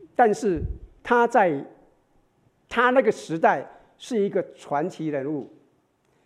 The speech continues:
你知道她是谁吗？她是第一个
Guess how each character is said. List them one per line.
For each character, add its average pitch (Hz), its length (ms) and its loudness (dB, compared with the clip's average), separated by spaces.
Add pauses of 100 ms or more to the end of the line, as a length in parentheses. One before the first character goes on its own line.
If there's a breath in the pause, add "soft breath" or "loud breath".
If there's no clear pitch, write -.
(220)
你 170 100 -6
知 170 60 -6
道 214 80 2
她 196 100 0
是 196 120 -6
谁 131 200 -8
吗？ 135 280 -8 (1200 soft breath)
她 220 160 0
是 220 140 -8
第 233 320 -2
一 247 80 -2
个 - 200 0